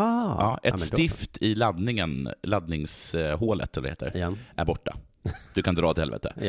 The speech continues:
Speaker 2: Men jag tyckte det var så himla konstigt, jag tyckte det var så himla konstig stämning där.
Speaker 1: Ja.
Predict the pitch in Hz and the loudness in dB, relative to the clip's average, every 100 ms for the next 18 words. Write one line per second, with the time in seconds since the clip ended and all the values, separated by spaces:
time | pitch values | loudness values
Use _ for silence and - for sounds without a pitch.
0 | 90 110 135 165 170 147 131 - 175 135 | 2 2 0 0 0 -2 -4 0 2 2
1 | - - - - - 156 151 147 135 151 | -2 -8 -10 -4 -2 2 0 2 2 2
2 | 127 - 113 110 - - - 170 104 62 | 0 0 2 0 -2 -2 2 2 2 0
3 | 58 50 50 - - - - - _ - | -4 -6 -8 -10 -16 -20 -20 -20 _ -20
4 | - - 117 113 123 131 | -18 -6 -2 0 0 -2